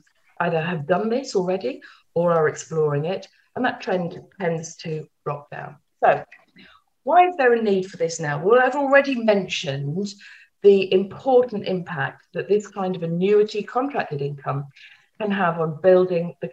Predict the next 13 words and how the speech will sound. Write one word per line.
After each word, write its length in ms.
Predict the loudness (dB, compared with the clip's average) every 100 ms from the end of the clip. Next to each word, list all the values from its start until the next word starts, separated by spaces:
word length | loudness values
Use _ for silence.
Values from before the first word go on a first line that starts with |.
| _
capital 380 | -12 -12 -10 -8
value 400 | -4 -4 -4 -6
of 140 | -8 -8
your 160 | -8
business. 560 | -6 -8 -10 -16 _ _ _ _ _ -4
And 120 | 0
that 160 | 0 0
will 120 | -4
be 240 | -4 -2
very 280 | 2 4 4
important 500 | 2 0 -6 -6 -12
to 100 | -12
you 300 | -6 -4 -4